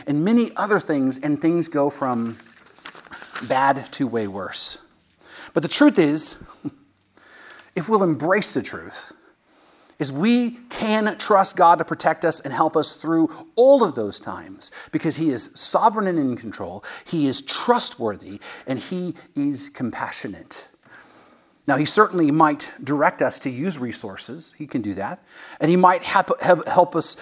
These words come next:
or cause us to lean on people. And he might even call us to trust in our own instincts, but ultimately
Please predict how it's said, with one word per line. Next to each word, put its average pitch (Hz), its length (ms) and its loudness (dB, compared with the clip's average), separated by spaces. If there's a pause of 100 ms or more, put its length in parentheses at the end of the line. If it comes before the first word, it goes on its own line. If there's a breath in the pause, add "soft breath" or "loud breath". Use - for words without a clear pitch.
(160 loud breath)
or 135 100 0
cause 180 320 6
us 180 100 2
to 175 80 2
lean 156 240 4
on 160 200 6
people. 170 500 -8 (420 soft breath)
And 190 80 6
he 262 60 8
might 262 220 8
even 233 180 0
call 214 260 2
us 208 120 -4
to 156 80 -10
trust - 340 -4
in 185 60 2
our 170 120 4
own 175 180 2 (160)
instincts, 185 520 -2
but 156 160 -2
ultimately 165 640 2